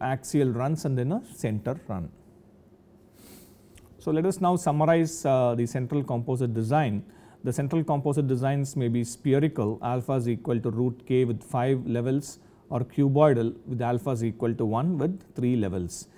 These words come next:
In the spherical case, the design is rotatable or, uh, nearly rotatable, and these designs are useful to capture the second order effects, also termed as the curvature effects or quadratic effects.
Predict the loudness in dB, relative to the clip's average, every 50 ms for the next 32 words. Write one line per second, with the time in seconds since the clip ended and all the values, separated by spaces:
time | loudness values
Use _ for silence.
0 | -20 -20 -20 -16 -6 -2 -2 -2 -2 0 4 4 6 6 4 4 4 2 2 2
1 | 2 4 6 6 6 6 4 2 0 -4 -10 -8 -4 -4 -2 0 0 2 2 2
2 | 2 2 2 -2 -2 -4 -6 -4 -2 -2 0 0 0 2 2 2 2 0 0 -2
3 | 0 2 2 2 2 0 0 0 0 0 -2 -4 -6 -12 -20 -20 -20 -14 -6 -2
4 | 2 4 4 6 6 6 6 6 4 2 0 -2 -4 -4 -2 -4 -4 -4 -4 -6
5 | -10 -14 -20 -20 -20 -20 -20 -20 -20 -20 -20 -20 -20 -20 -20 -20 -18 -8 -4 -2
6 | 0 2 4 4 4 6 4 4 4 4 4 4 2 2 2 2 2 2 4 4
7 | 4 4 2 2 0 -2 0 0 0 0 -2 -4 -8 -6 -4 -2 -2 -2 -2 -2
8 | -2 -2 -2 0 -2 -4 -2 -4 -6 -4 -2 -2 0 0 0 0 -2 -4 -4 -2
9 | -4 -4 -4 -6 -8 -4 -2 -2 -2 -2 -2 -4 -4 -2 -2 -2 -2 -2 -2 -2
10 | -2 -4 -2 -4 -4 -4 -4 -2 0 0 2 2 2 0 0 -2 -2 -2 -2 -2
11 | -4 -6 -6 -6 -14 -16 -16 -18 -20 -20 -20 -20 -10 -4 -2 0 0 -2 -4 -12
12 | -16 -8 -4 -2 -2 -2 -2 -2 -4 -4 -4 -6 -8 -10 -10 -12 -12 -12 -14 -16
13 | -14 -16 -16 -16 -18